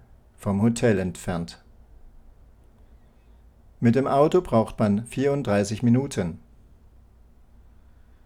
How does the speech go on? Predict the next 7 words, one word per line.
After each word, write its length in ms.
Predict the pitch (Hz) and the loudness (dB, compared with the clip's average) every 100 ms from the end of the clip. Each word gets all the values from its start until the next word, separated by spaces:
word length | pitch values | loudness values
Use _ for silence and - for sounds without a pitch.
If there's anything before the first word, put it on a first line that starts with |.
| - _ _ - | -20 _ _ -2
Das 180 | 117 | 0
Hotel 340 | 123 120 113 113 | 0 2 2 2
ist 300 | 131 - - | -2 -6 -8
fünfzehn 640 | - 139 147 - - 147 | -6 -6 -6 -8 -4 0
Minuten 460 | 127 107 104 120 113 | 2 2 0 0 0
von 160 | 123 | 2
hier. 340 | 110 117 90 | 0 0 -2